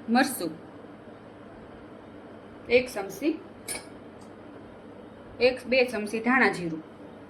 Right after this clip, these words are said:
અને સ્વાદ પ્રમાણે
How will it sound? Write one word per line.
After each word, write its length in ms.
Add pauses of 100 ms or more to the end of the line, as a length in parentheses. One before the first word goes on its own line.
(3250)
અને 140 (100)
સ્વાદ 300
પ્રમાણે 400